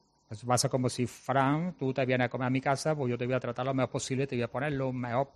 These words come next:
que pueda dentro de, de todo. Eso es la, la diferencia que tenemos nosotros.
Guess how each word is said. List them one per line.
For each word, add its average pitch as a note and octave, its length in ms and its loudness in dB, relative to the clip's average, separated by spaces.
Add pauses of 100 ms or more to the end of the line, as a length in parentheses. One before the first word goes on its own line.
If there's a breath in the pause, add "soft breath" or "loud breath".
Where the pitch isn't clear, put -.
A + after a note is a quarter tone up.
(120)
que B2 140 -2
pueda A2+ 500 -4
dentro A2+ 360 -8
de, A2+ 360 -8 (640)
de A#2 60 -8
todo. A2 220 -4
Eso A2+ 240 -4
es G#2+ 140 2
la, G#2+ 300 -2
la G#2+ 120 -2
diferencia A2 540 0
que G2+ 80 0
tenemos F#2+ 300 -6
nosotros. - 360 -10